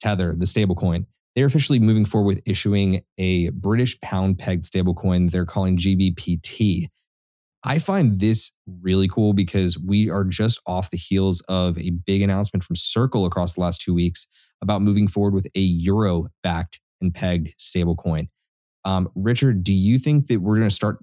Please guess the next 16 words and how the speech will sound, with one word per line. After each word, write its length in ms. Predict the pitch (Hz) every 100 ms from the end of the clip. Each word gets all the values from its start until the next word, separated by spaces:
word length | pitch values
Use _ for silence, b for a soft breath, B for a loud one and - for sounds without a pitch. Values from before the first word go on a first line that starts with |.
| -
seeing 440 | - - 95 98
a 100 | 95
battle 360 | 90 85 87 90
of 80 | 87
stables, 600 | - 87 95 98 95 -
or 420 | 92 92 90 87 -
are 100 | 92
we 120 | 95
gonna 100 | 98
see 240 | - 98
the 100 | 95
U 200 | 90 92
S 140 | 90 -
D 120 | 87
Cs 640 | 85 - 87 87 85 80 -
and, 440 | 85 85 82